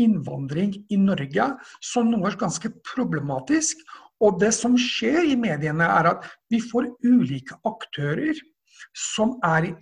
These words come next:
i stand til å representere nettopp denne konflikten som media ønsker å på en måte etablere. Og i en sånn konfliktformat,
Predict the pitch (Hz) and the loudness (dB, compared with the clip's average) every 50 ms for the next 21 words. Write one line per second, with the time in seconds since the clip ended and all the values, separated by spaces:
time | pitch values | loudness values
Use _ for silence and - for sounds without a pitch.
0 | - 202 196 185 - - - - 185 208 - - 208 233 220 226 226 - - 254 | -6 -4 -2 -2 -2 -2 0 0 0 -2 0 -2 -2 -2 -2 -2 -4 -4 -2 -2
1 | 240 - - 247 240 226 226 - 180 135 135 160 190 220 208 - - - - _ | -2 0 0 0 0 0 0 -2 -2 0 2 2 2 2 0 -4 -12 -18 -20 _
2 | _ _ - 185 175 170 147 - - - - - 247 247 247 - 165 190 175 185 | _ _ -4 -2 0 0 0 -2 -4 -6 -2 0 0 0 0 -2 -4 -2 -2 -2
3 | 214 214 - - 240 233 226 - 214 165 - - - _ - 262 294 311 302 - | -2 -4 -6 -6 -8 -8 -6 -6 -8 -10 -10 -14 -16 _ -4 -2 -2 -2 -2 -6
4 | - - _ - - - 240 233 233 233 240 240 226 185 147 143 147 175 196 - | -12 -20 _ -10 -4 -2 0 0 0 0 0 0 0 0 0 0 0 0 0 0
5 | - - - 208 165 151 139 - - - - - 180 185 190 - - 202 180 180 | -2 -4 -4 -2 -2 -2 -4 -4 -8 -8 -4 -2 0 0 0 0 0 0 2 4
6 | 180 175 180 180 180 - - - _ _ - 196 180 170 170 170 - - - - | 4 4 4 2 0 -4 -12 -18 _ _ -6 -2 0 0 -2 -2 -6 -10 -8 -8
7 | 220 - - - 190 185 165 170 160 147 139 127 131 139 - - - 254 - - | -8 -6 -6 -4 -4 -2 -2 -2 -4 -4 -4 -4 -4 -4 -4 -4 -4 -6 -10 -16
8 | - - - - - _ _ - 220 220 233 262 294 302 - - - - - 240 | -20 -20 -20 -20 -20 _ _ 4 6 6 8 6 6 2 -2 -10 -10 -4 0 2
9 | 220 226 226 220 - 240 226 220 - - - 220 196 185 - - 180 190 180 - | 4 4 4 2 2 0 -2 -2 -4 -4 -4 -4 -4 -4 -4 -6 -6 -6 -8 -12
10 | - - - - 214 196 196 180 160 147 156 160 160 160 - - | -16 -12 -4 -2 0 0 2 2 2 2 2 0 0 -2 -8 -10